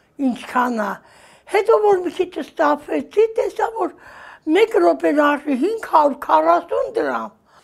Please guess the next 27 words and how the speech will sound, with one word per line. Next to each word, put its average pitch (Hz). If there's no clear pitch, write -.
Ստանում 403
եմ 359
երեսունութ 339
հազար 285
դրամ 339
թոշակ, 220
օգնող 359
չունեմ, 226
ես 320
միայնակ 294
թոշակ 233
առնեմ։ 214
Հա, 339
ես 370
հիմի 349
որ 320
ասենք 294
դեղն 285
այն 233
համար 240
կարևոր, 254
թե 320
ասենք 302
ես 262
որ 277
մտել 285
խաղի 285